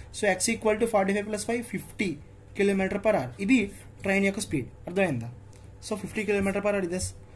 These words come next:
is the answer. Got it? Coming to the next question, సెవెంత్ క్వశ్చన్ చూడండి. Average of first five multiples of nine. Such an easy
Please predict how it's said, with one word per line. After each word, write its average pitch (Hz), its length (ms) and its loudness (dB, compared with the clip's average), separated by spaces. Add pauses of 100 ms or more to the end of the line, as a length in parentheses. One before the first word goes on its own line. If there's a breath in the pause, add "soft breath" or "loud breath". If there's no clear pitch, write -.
(300 loud breath)
is 175 60 0
the 170 140 4
answer. - 220 -6 (380)
Got 160 120 2
it? 254 120 -4 (720)
Coming 208 240 -4
to 226 100 4
the 208 120 4
next - 200 -2
question, 156 240 0
సెవెంత్ 170 320 0
క్వశ్చన్ 185 240 -2
చూడండి. 151 380 -2 (880 loud breath)
Average 180 300 2
of 196 100 2 (100)
first - 240 0 (140)
five 202 240 6
multiples 196 480 2
of 214 60 -8 (160)
nine. 160 200 4 (240)
Such 165 160 -2
an 175 140 -2
easy 170 140 2